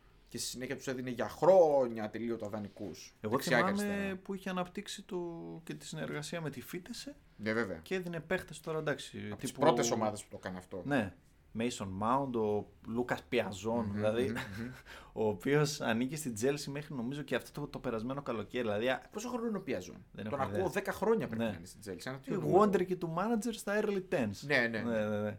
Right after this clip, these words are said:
Speaker 2: Κλασικός τέτοιος.
Speaker 1: Ε, μ, για πες ποιες αγγλικές ομάδες είναι... ε,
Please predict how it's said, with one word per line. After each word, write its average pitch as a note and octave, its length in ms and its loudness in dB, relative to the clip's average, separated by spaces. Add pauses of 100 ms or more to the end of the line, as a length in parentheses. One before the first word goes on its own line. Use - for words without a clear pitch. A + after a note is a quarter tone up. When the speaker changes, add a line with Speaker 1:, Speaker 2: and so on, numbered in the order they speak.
Speaker 2:
Κλασικός A2+ 580 -2
τέτοιος. G2+ 460 -8 (840)
Speaker 1:
Ε, A#2+ 380 4
μ, G#2+ 400 -6 (200)
για E3 160 0
πες F3+ 120 -6
ποιες F3+ 160 -4
αγγλικές F3+ 340 0
ομάδες F3 360 -2
είναι... E3+ 160 -6 (760)
ε, F3+ 100 -4